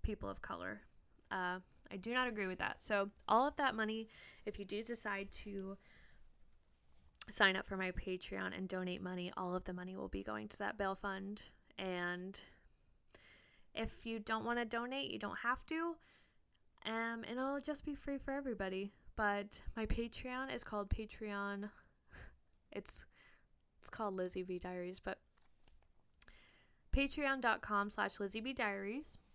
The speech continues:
is the website. Let's see. I come out with a new episode. So if you don't wanna wait to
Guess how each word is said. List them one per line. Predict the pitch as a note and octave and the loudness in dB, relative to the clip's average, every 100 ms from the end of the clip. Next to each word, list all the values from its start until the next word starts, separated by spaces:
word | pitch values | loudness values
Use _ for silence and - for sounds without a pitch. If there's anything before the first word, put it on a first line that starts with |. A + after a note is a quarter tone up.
| - - - - - - - - - - - - | -20 -20 -20 -20 -20 -20 -20 -20 -20 -20 -10 0
is | G3+ G3 G3 | 2 2 0
the | G#3+ | 0
website. | F3+ - B3+ - - - - - - - - - - - - - - - - - - - - - - - - - - - - - _ _ - - - - _ _ - - - - - - - - - - | 0 -2 -8 -8 -12 -16 -18 -20 -20 -20 -20 -20 -20 -20 -20 -20 -20 -18 -18 -18 -18 -18 -18 -20 -20 -14 -14 -14 -20 -20 -20 -20 _ _ -20 -20 -20 -20 _ _ -20 -20 -20 -20 -20 -20 -20 -20 2 4
Let's | - - - - - - | 4 2 -10 -12 -8 -6
see. | F#3+ F#3+ - - - _ _ _ _ _ - - - - - - | -6 -8 -14 -20 -20 _ _ _ _ _ -20 -12 -12 -12 0 2
I | |
come | G#3+ A3+ | 4 8
out | G#3+ G#3+ | 8 8
with | G#3 | 4
a | |
new | G3+ G3 G3 | 2 2 4
episode. | G3 G3+ - F#3+ F#3 - | 4 4 2 4 4 4
So | A3+ | 4
if | G#3 | 4
you | A#3+ | 4
don't | A#3 B3 | 6 6
wanna | A#3+ A3+ | 6 4
wait | G#3 G#3+ - | 4 2 2
to | - G3 F#3 F#3 | 0 2 2 0